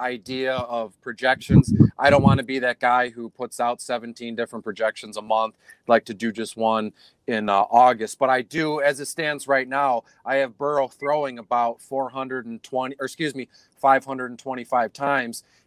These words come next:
And to back up your claim, Nick, I firmly believe that Boyd gets more targets than A J Green, and it will be close. I'm sa-, I'm thinking Boyd gets around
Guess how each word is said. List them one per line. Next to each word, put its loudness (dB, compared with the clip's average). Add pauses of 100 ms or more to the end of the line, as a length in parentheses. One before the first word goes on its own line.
(120)
And -2
to -4
back 4
up -8
your 0
claim, -4
Nick, -6
I 4
firmly -4
believe -4
that -2
Boyd -2
gets -10
more -6
targets -4
than -10
A -4
J -8
Green, -6 (420)
and 0
it -2
will 2
be -2
close. 2
I'm 0
sa-, -2
I'm 4
thinking -8
Boyd 2
gets -6
around -2